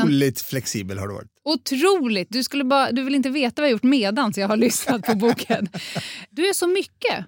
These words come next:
Speaker 2: men framförallt är du hiphop.
Speaker 1: Mm, det är jag.
Speaker 2: Vi, vi som följer dig slaviskt på Instagram,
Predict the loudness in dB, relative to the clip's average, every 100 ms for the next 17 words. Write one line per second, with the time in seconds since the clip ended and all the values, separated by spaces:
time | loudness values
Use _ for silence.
0 | _ -4 0 0 0 0 0 -2 0 0
1 | -2 -4 -8 -8 -12 -10 -4 -2 -2 -6
2 | -10 -6 -6 -8 _ _ _ _ _ _
3 | _ -12 -8 -2 0 0 0 2 2 2
4 | 2 2 2 0 -4 -2 0 2 0 -4
5 | -4 -2 -2 -2 -4 -6 -8